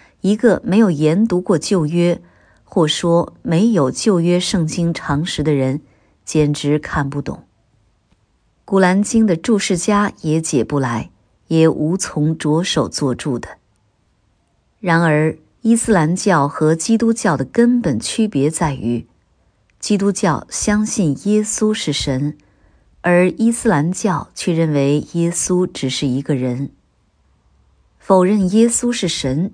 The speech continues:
就否认了基督教所信仰的三一真神。凡不认子的，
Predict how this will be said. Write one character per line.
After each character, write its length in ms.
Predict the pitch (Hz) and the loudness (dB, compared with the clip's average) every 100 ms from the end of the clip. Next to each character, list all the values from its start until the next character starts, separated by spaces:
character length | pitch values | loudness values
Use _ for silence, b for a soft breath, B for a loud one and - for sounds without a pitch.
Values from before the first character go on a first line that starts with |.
| - | -8
就 300 | - 165 139 | -2 2 0
否 340 | 139 147 131 | 0 0 0
认 220 | 139 156 143 | 0 0 0
了 80 | |
基 300 | - - 220 | -2 -4 0
督 120 | 226 226 | 2 0
教 300 | 226 180 139 | 0 -2 -2
所 300 | - 143 143 | -2 0 0
信 240 | - 156 | 0 0
仰 180 | 131 82 | -2 -2
的 100 | 131 | -6
三 400 | - - 165 165 | -6 -2 0 2
一 160 | 160 | 0
真 220 | 151 165 156 | 0 -2 -2
神。 360 | - 123 - - _ _ _ _ _ _ _ | -4 -6 -8 -14 _ _ _ _ _ _ _
凡 360 | - 170 170 180 | -2 0 0 0
不 160 | 165 | 0
认 200 | 196 185 | 2 0
子 240 | 156 - - | -2 -6 -8
的， 220 | 131 | -8